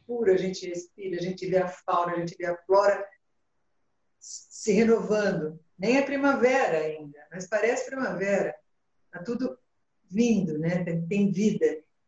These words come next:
E, e isso tudo eu acho que mexe bastante com as pessoas, né? E, e porque a, a, a indústria parou e minimizou tanto o impacto ambiental que eles perceberam que agora é a hora de inovar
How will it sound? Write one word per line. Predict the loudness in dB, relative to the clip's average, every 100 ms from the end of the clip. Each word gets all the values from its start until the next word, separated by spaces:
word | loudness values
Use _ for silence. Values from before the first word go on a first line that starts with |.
| _
E, | -2 0 0 2
e | 4
isso | 4 2 -6
tudo | -6 -4 2
eu | 2
acho | 2
que | -4
mexe | 0 2 0 -4
bastante | -6 -4 -6 -6
com | -8
as | -10
pessoas, | -14 -18 -16 -16 -16
né? | -8 -4 -4 -6 -20 _ _ _ -10
E, | -6 0 2 2 0 -6
e | -6
porque | -8 2 4
a, | 4 2
a, | -2 -2 -2
a | -4
indústria | -2 2 2 2 -4 -6 _ _
parou | -4 2 4 4 2 -4 -10 _ _
e | -6
minimizou | -4 -2 -2 0 0 0 -2 -2
tanto | 2 4 4 0 -8 -12
o | -10
impacto | -8 -4 -6 -6 -16 _ _ -20
ambiental | -20 -14 -2 2 2 0 -6 _ _ _ _ _ _ _
que | -4 2 2 0 -6 2
eles | 4 6 4 2 0
perceberam | 0 0 0 4 6 6 2 -4
que | -8
agora | -8 -2 -2 0
é | 0
a |
hora | 2 4 2 -2 -6
de | -8 -6 -6 -6 -8 -8 -8
inovar | -6 0 2 2